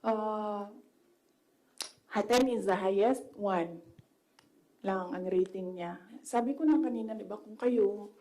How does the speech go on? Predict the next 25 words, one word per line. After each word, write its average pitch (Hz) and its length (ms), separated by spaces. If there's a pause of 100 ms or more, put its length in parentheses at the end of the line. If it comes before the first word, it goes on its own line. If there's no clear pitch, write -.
gusto 240 320
nyo, 208 320
wala 330 320
man 240 160
akong 214 240
problema. 196 640 (560)
Huwag 247 160
nyo 285 80
na 269 120
lang 208 200
ako 185 400 (480)
isali. 175 640 (1400)
Ako, 180 560 (1200)
hanggang 208 360
number 202 360
two 196 160
lang 185 160
ako. 185 320
Wala 202 240
yung 190 160
number 185 320
one 185 320
ang - 160
Pilipinas 95 640
ngayon. - 320